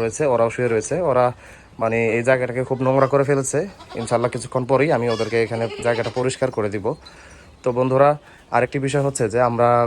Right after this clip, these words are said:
গরুকে সাধারণত যেই দানাদারগুলো খাওয়াই এগুলো আর কি আমরা গরুকে সাধারণত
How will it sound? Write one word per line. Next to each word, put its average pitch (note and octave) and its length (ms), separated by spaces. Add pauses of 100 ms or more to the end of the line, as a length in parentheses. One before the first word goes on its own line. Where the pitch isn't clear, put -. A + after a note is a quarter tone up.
(120)
গরুকে C3 240
সাধারণত B2+ 500 (600)
যেই C3 180 (140)
দানাদারগুলো C3 520
খাওয়াই A#2 300 (460)
এগুলো A#2+ 240 (120)
আর A#2 120
কি B2 100 (880)
আমরা B2 260
গরুকে C3 280
সাধারণত C3 360